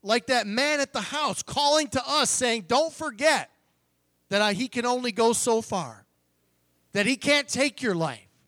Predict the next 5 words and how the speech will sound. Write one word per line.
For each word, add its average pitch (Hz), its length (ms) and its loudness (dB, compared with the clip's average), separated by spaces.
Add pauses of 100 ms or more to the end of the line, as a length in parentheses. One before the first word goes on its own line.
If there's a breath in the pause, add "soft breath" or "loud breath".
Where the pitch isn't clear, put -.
(3250 loud breath)
And, 208 240 2
and 208 160 0
I 208 60 2
really 240 340 0
felt - 140 -6